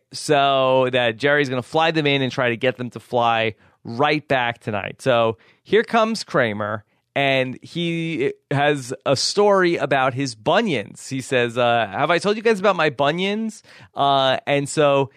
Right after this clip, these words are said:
he had his cold cuts, uh, lined up on the couch, and <laughs> they shut down this story. They don't even wanna hear it. And Kramer announces that he bought a bunch of bunion stories from Newman, and they all <laughs> stink.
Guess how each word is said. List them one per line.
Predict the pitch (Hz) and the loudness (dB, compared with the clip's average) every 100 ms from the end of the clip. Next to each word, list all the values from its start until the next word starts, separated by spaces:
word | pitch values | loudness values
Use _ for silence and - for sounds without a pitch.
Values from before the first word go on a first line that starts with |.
| - - | -20 -8
he | 160 160 | 0 2
had | 175 175 | 2 0
his | 156 147 - | 0 -2 -6
cold | - 175 247 - | -2 2 2 0
cuts, | - 139 135 - | -2 0 0 -2
uh, | 135 127 123 123 | 0 2 2 0
lined | - 131 143 190 175 | -2 0 2 0 0
up | 160 - - | 0 -2 -2
on | 147 143 | -2 -2
the | 131 | -6
couch, | - - 202 139 135 135 - - _ - - - | -8 -2 0 2 0 -2 -12 -12 _ -20 -16 -4
and | 160 160 156 135 156 165 151 151 _ _ 143 - | 0 2 2 2 0 0 -2 -6 _ _ -14 -8
<laughs> | 151 110 - | -6 -4 -2
they | 170 170 175 | 0 0 -2
shut | - 214 226 233 | -2 0 0 2
down | 190 180 | 2 2
this | 165 151 | 0 -8
story. | - - 175 131 117 117 120 _ _ - | -8 -2 2 2 2 -2 -8 _ _ -16
They | - 180 - 160 | -12 -12 -4 2
don't | 190 | 4
even | 202 185 | 4 2
wanna | 175 160 | 2 2
hear | 214 208 | 2 2
it. | 147 - - - - - | 2 -2 -14 -20 -12 -2
And | 151 151 143 131 | 2 4 2 0
Kramer | 185 196 190 170 | 0 2 4 2
announces | 165 160 156 - 147 | 0 0 0 -2 -4
that | 139 - | -4 -6
he | 147 147 147 120 | -10 -6 -4 -4
bought | 123 147 151 151 | -2 0 2 0
a | 139 | -4
bunch | 117 147 160 143 | -2 -2 -2 -8
of | 110 | -4
bunion | 143 156 156 139 | -2 0 -2 -6
stories | - 135 123 117 113 | -4 0 2 2 -2
from | - 120 123 | -6 -6 -2
Newman, | 147 156 131 117 | -2 0 -2 -2
and | 123 | 0
they | 127 | 2
all | 123 | 2
<laughs> | 120 - | 0 -6
stink. | - 120 - - - - | -4 -4 -6 -18 -20 -20